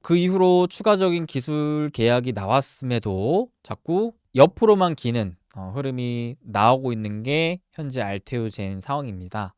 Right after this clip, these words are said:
다만 과연 이대로 알테오젠이 죽을 건가라고 봤을 때는 또 쉽진 않아 보이죠.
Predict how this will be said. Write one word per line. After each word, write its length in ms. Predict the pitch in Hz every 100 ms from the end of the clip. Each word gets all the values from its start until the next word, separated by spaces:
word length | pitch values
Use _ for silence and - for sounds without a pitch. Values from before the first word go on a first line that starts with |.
| _
다만 460 | 139 185 156 190 233 _ -
과연 300 | 147 220 190
이대로 380 | 143 190 196
알테오젠이 600 | 156 123 127 165 156 151
죽을 280 | 147 - 143
건가라고 1040 | 147 - 127 104 139 131 117 101 98 120 127
봤을 300 | 104 - 113
때는 480 | - 113 151 226 - _
또 80 | 123
쉽진 240 | - 185
않아 160 | 117 117
보이죠. 600 | 107 117 113 98 131